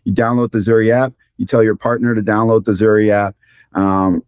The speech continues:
and if you're a woman, you know, you're looking at, you can track your cycle on the app as well. That's free.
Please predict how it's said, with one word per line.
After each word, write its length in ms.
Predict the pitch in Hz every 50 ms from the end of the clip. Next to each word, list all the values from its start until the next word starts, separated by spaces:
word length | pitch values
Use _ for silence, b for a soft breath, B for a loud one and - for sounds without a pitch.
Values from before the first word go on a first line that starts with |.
| _ _ -
and 140 | 104 101
if 180 | 101 101 - -
you're 360 | 107 104 101 95 98 95 92
a 60 | 92
woman, 440 | 90 95 113 127 135 139 135 135 127
you 100 | 113 104
know, 160 | 101 95 90
you're 160 | 90 90 92 95
looking 320 | 98 110 113 - 117 110
at, 80 | 104 - -
you 120 | 107 117
can 200 | - - 113 101
track 280 | - - 120 110 107 -
your 120 | 107 98
cycle 400 | - - 117 127 139 127 101 90
on 100 | 87 85
the 80 | 85 87
app 260 | 78 80 87 85 -
as 160 | 87 82 -
well. 280 | 101 104 92 78 71 -
That's 240 | - 92 95 101 -
free. 400 | - - - 113 107 90 80 -